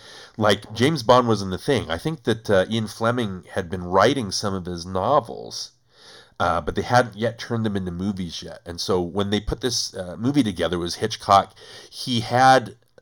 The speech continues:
a, a, an action set piece in mind, like the, the end fight on Mount Rushmore. And he told his screenwriter, I think Ernest Lehman, to, "You know what? I, I've always wanted to do this. How about this action scene? Let's build a movie around it and see what we can do." And so Lehman was kind of interested by that.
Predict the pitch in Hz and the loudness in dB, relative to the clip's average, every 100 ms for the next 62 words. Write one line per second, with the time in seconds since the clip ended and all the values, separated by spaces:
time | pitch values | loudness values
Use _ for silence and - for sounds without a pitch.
0 | _ - 107 98 101 92 90 - 98 92 | _ 4 4 6 4 4 2 0 0 2
1 | - 127 - 107 - 101 - 85 95 82 | 2 2 0 -2 -2 -2 -4 -10 -10 -8
2 | 73 71 78 82 87 80 - 92 - 95 | -8 -8 -10 -6 -6 -6 -6 -8 -6 -8
3 | 95 - 98 92 90 85 85 85 - 85 | -8 2 4 4 -2 -4 -4 -4 -4 -8
4 | - - 52 55 90 85 - 98 95 87 | -8 -12 -16 -16 -14 -10 -2 -2 -2 -8
5 | - 95 90 85 82 87 78 90 - 87 | -10 -8 -2 -2 -4 -12 -12 -12 -12 -12
6 | 85 80 - 78 - - - - - 107 | -14 -16 -16 -18 -18 -20 -20 -20 -6 2
7 | 107 107 101 - 104 101 101 95 117 107 | 6 6 4 2 0 2 0 6 6 6
8 | 110 107 95 98 98 - 104 107 98 _ | 2 2 2 0 0 2 4 4 0 _
9 | 101 92 101 - 98 - 104 - 107 92 | -8 -4 -4 -2 -2 -2 -8 -6 -6 -8
10 | 95 - 104 104 101 101 98 98 95 92 | -8 -4 -2 0 0 0 0 0 2 0
11 | 98 - - 101 95 98 92 90 95 85 | -2 -6 -8 -6 -8 -12 -10 -6 -6 -8
12 | 85 87 90 87 - 95 87 92 - - | -10 -8 -8 -10 -12 -12 -12 -12 -16 -16
13 | 87 87 85 87 | -12 -8 -6 -8